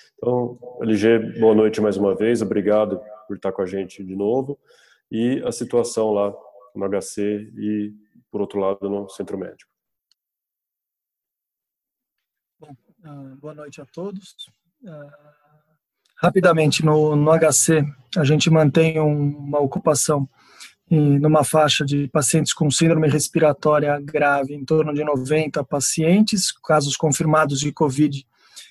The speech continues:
Speaker 2: em torno de sessenta pacientes por dia internados, mais ou menos, ah, uns setenta por cento deles em terapia intensiva, então a taxa de ocupação da terapia intensiva também tá próximo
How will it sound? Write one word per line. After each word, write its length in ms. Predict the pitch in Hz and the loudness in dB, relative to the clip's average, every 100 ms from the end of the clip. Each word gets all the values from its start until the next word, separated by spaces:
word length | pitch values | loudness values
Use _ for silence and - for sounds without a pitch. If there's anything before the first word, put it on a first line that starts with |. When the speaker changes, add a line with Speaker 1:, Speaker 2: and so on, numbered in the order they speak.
| _ | _
Speaker 2:
em 100 | 165 | 0
torno 340 | 139 165 156 143 | 2 4 4 0
de 240 | 147 143 | 0 -2
sessenta 760 | 131 - 147 - 170 160 - 135 | -2 -2 -2 2 2 0 -2 -6
pacientes 560 | - 139 - 147 131 - | -4 -4 -2 -2 -2 -4
por 240 | - 147 | -2 -2
dia 220 | 139 151 | 0 0
internados, 840 | 139 135 175 160 160 196 226 - _ - _ _ - - _ | 0 0 2 2 2 0 -2 -10 _ -20 _ _ -18 -18 _
mais 260 | 165 165 143 | 0 2 2
ou 80 | 165 | 0
menos, 460 | 160 156 143 - | 0 -2 -4 -2
ah, 560 | 185 160 147 143 143 143 165 165 - 156 | 0 0 0 -2 -6 -12 -20 -20 -20 -16
uns 140 | 139 | -6
setenta 380 | 160 147 170 175 | -4 2 2 2
por 160 | 170 - | -4 -6
cento 280 | - 151 143 | -4 -2 -2
deles 340 | 143 156 147 | -2 0 -2
em 80 | 147 | -6
terapia 340 | 139 151 147 143 | -4 -4 -2 -4
intensiva, 680 | 160 143 - 175 214 202 | -4 -4 0 2 2 2
então 220 | 170 156 151 | 0 -2 -4
a 80 | |
taxa 220 | 139 147 156 | -4 -4 -2
de 80 | |
ocupação 400 | 156 156 147 - | -4 -2 -4 -2
da 100 | 160 | -4
terapia 320 | 131 151 139 151 | -2 -4 -2 -6
intensiva 540 | 143 147 - 165 160 | -4 -6 -2 -2 -2
também 240 | 160 156 | -4 -4
tá 120 | 151 160 | -4 -4
próximo 640 | 160 156 151 180 151 | 0 0 0 -4 -6